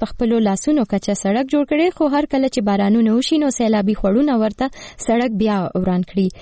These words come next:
د سیمې اوسیدونکي وایي چې هغوی چارواکو ته په بیا بیا ویلي چې دغه سړک ورته جوړ کړي، څو د هغوی ماشومان سبقونو له لاندې سیمو ته په اسانه تلې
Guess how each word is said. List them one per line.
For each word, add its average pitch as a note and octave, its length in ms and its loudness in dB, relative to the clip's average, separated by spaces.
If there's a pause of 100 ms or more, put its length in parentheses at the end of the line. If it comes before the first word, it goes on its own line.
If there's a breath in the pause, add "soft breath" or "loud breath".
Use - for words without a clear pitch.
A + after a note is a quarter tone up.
(260 loud breath)
د B3+ 160 2
سیمې C#4 240 2
اوسیدونکي B3+ 560 0
وایي B3+ 160 0
چې - 160 -6
هغوی A#3 240 0
چارواکو A#3 480 0
ته C4 140 -2
په G#3 140 -2
بیا D4+ 200 2
بیا A3+ 160 0
ویلي G3 300 0
چې A3 60 -2 (100)
دغه F#3+ 240 -2
سړک B3 340 0
ورته A#3 240 -2
جوړ B3+ 200 2
کړي، E4 100 2 (200)
څو B3+ 100 0 (200)
د F#3+ 80 0
هغوی A3 180 0 (100)
ماشومان G#3+ 440 0
سبقونو G3+ 540 0
له G3 100 2
لاندې G#3 320 0
سیمو C#4 240 2
ته G#3+ 140 -2
په F#3+ 100 0
اسانه G#3+ 320 0 (400 loud breath)
تلې C4+ 160 2